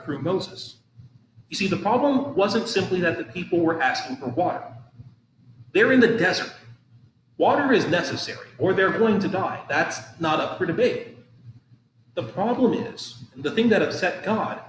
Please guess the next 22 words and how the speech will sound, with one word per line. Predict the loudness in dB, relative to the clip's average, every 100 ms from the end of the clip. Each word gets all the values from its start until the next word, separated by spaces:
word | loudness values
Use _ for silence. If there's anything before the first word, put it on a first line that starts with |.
| -20 _
was | -2
that | 0 0
the | -2
people | -2 0 2 2 0
didn't | 2 2 2 -2
think | -6 -2
that | -2 -2
he | -2
was | -2 -2
trustworthy | -6 -6 -6 -4 -2 0
enough | -2 -2 -6 -10 -12 -18 -10
to | -6 -2
actually | -2 -2 -6 -6
give | -2 -4 -2
them | -6 -8
water. | -14 -14 -20 -20 _ -20 -20 -20 -20 -20 -20 -14 -6
Exodus | -4 0 0 0
seventeen, | -2 -2 -4 -2
verse | 0 -2
three, | -4 -4 -4 -6 -16 -20 -20 -20 _
the |
people | -6 -2 0